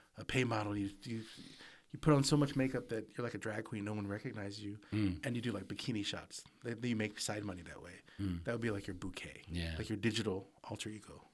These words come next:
Speaker 2: Koreans have loads of bouquets. That's a
Speaker 1: Yeah.
Speaker 2: huge thing here. I don't know if it's a bigger thing back home, but they, like, have three or four Instagram accounts.
Speaker 1: Yeah. So one thing that, um, so I did this study with Instagram,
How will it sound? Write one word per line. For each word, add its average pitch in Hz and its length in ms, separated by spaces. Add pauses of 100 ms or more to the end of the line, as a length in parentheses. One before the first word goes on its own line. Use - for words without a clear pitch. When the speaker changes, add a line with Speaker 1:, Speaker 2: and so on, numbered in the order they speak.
(260)
Speaker 2:
Koreans 143 300
have 110 120
loads 135 220
of - 60
bouquets. 90 300
That's 123 180
a - 40
Speaker 1:
Yeah. - 60
Speaker 2:
huge 180 400
thing 160 300
here. 78 240 (200)
I - 60
don't 180 160
know 196 60
if 160 160
it's 131 140
a 113 40
bigger 127 260
thing 123 280
back 107 200
home, 127 220
but 92 140
they, 127 120
like, 123 200
have 120 120
three 139 240
or 110 80
four 104 360 (100)
Instagram 90 460
accounts. - 160
Speaker 1:
Yeah. 113 160 (180)
So 135 380 (320)
one 170 260
thing 165 380
that, 123 240 (540)
um, 110 400 (840)
so - 160
I 170 60
did 165 200
this 147 200
study 139 560
with 110 240 (380)
Instagram, 110 600